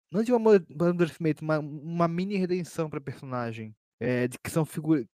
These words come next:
eram duas figuras completamente a-, ah, antagônicas e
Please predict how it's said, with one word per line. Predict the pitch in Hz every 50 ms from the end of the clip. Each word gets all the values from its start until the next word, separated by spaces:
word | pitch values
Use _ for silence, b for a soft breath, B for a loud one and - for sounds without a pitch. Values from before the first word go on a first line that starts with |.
| _ - -
eram | 151 151 151 151
duas | 156 151 156 175 170
figuras | - - 165 147 160 160 156
completamente | - - 151 160 151 156 156 156 - - - - _ _ _ _ _
a-, | 139 139 - _ _ _ -
ah, | - 135 135 131 131 131 -
antagônicas | 143 147 147 - 160 139 131 127 131 139 147 170 - - 147 117 -
e | 131 123 123 120 120 120 117 117 117 110